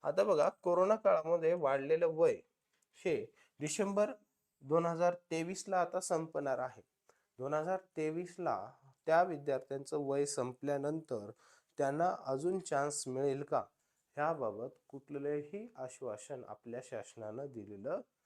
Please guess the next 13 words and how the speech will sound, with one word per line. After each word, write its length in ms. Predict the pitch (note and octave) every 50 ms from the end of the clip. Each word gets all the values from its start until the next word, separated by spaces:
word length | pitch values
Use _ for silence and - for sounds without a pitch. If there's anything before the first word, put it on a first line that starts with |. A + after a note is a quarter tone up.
| _ _ _ -
नाहीये. 400 | C#3 D3 D#3 D3 B2 G#2 G#2+ - _ _ _ _ _ -
मग 200 | B2 C3 C#3+ C#3+ - - -
त्या 160 | D#3 C#3+ D3
विद्यार्थ्यांचं 720 | D#3 D3 C3 B2 A#2+ A#2 A#2 - - B2 C3 C3 - - - _
काय 260 | - C3 B2+ D3 D#3+ D#3 -
होईल 200 | - C3 A2 G2 G#2+
ह्याबद्दल 420 | A#2 B2+ B2 B2+ B2 B2+ C#3+ C3+
आपण 280 | A#2+ G#2+ - - C3 B2
आत्ताच 380 | - G#2+ - _ - A#2 A#2 -
काही 220 | - A2+ A#2 C#3+
सांगू 400 | - _ - - C3 A2 G#2+ G#2
शकणार 380 | G#2+ - A2+ A2 G#2+ G#2 G2+ G#2
नाही. 180 | G#2 G2+ _